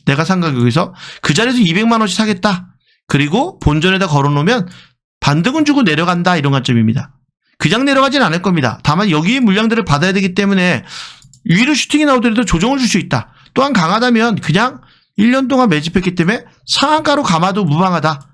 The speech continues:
상한가를 찍고 내려와도 무방한 자리이기 때문에 꼭 학습적 관점으로라도 소액으로 한번 도전해 보시기 바랍니다. 언제나 우리에게는 확신을 주는 매매가 있습니다.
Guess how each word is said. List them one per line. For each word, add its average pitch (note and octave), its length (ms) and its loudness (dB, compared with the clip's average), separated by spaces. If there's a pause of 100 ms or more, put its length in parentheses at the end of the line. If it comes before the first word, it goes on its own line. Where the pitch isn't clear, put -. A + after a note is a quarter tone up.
(140)
상한가를 A3+ 380 -2
찍고 D#4 240 -2
내려와도 A3 300 2
무방한 F3 360 0
자리이기 C#3 320 -2
때문에 E3+ 320 0 (260)
꼭 C4+ 460 0 (140)
학습적 E4+ 420 -2
관점으로라도 F#3+ 960 0 (200)
소액으로 D4+ 540 0
한번 F#3 360 0 (120)
도전해 F#3 360 0
보시기 C#3+ 280 0
바랍니다. A2+ 500 -2 (560)
언제나 F3+ 360 0
우리에게는 A3 380 2
확신을 F4 420 -2
주는 D4+ 200 4
매매가 F3 320 2
있습니다. C3+ 560 0